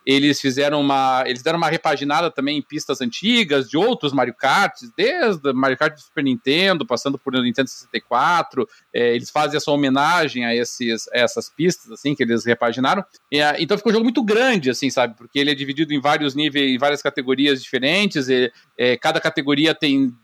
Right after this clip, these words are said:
dez torneios, cada torneio tem quatro corridas em quatro pistas diferentes, então você vai multiplicando tudo, já dá pra ter uma dimensão, né, de que o troço vai longe.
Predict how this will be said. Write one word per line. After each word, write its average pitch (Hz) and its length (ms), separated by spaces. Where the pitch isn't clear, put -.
dez - 360
torneios, 151 540
cada 160 200
torneio 156 500
tem 143 280
quatro 185 360
corridas 165 460
em 143 80
quatro 160 320
pistas 147 400
diferentes, 160 560
então 160 220
você 170 120
vai 170 80
multiplicando 165 520
tudo, 170 200
já 180 80
dá 175 120
pra 175 120
ter 170 100
uma 165 120
dimensão, 151 480
né, 160 120
de 156 80
que 147 40
o - 40
troço 143 180
vai 170 80
longe. 123 260